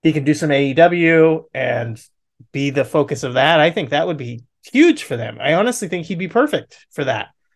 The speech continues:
Um, so, yeah, it's like, <sighs> W W E is not gonna do anything with him. He's already proven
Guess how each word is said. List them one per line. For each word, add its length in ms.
Um, 340
so, 160
yeah, 240
it's 120
like, 220
<sighs> 520
W 240
W 100
E 120
is 100
not 100
gonna 140
do 100
anything 260
with 140
him. 100
He's 280
already 240
proven 680